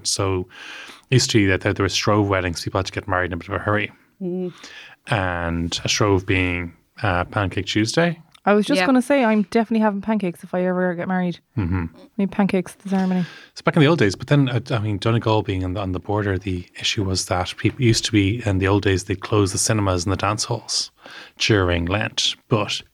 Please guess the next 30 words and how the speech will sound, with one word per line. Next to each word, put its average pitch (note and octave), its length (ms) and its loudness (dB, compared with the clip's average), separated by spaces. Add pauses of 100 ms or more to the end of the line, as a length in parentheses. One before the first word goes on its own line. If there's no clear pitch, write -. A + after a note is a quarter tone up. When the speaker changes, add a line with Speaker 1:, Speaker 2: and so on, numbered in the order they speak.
(140)
Speaker 1:
you B2 120 4
could - 160 -10
cross - 340 -2
the - 100 -2
border G#2 520 2
and F2+ 420 -2
for - 460 -2
a F2+ 60 0
dance G2+ 460 -2 (720)
or F#2+ 420 2
a, - 60 -4 (160)
a A2+ 180 -2
good A#2 240 2
Speaker 2:
Mm-hmm. G#2+ 80 -4 (140)
Speaker 1:
film. G2+ 260 -6 (580)
Speaker 2:
Oh, G3 80 -2
yeah. D#3 220 -4
We F3 120 -4
weren't B3 160 2
allowed G#3+ 140 4
to F#3+ 80 0
have E3 120 2
fun. E3 280 0
We're D#3 60 -12
still A3 220 4
not E3 160 2
really, E3 460 -4
not D#3+ 180 -6
with D#3+ 120 -8
the D#3 180 -4